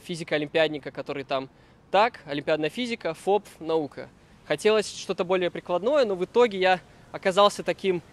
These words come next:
инженером среди физиков, но физиком среди инженеров. И это то вот место, где я бы хотел находиться.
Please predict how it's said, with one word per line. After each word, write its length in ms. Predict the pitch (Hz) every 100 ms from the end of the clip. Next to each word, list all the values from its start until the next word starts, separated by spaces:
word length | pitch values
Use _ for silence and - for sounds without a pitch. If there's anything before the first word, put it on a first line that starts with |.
| - - - -
инженером 560 | 175 180 208 214 208 180
среди 260 | - 175 185
физиков, 540 | 262 262 254 196 175 -
но 180 | 175 165
физиком 420 | 208 196 - 165
среди 300 | 175 175 175
инженеров. 480 | 170 180 151 127 -
И 100 | 147
это 320 | 151 151 151 139 _ _ - - -
то 240 | 175 175
вот 140 | 156 143 -
место, 360 | 170 175 196 175
где 140 | 156
я 80 | 160
бы 80 | 151
хотел 240 | 165 160
находиться. 500 | 156 165 151 127 139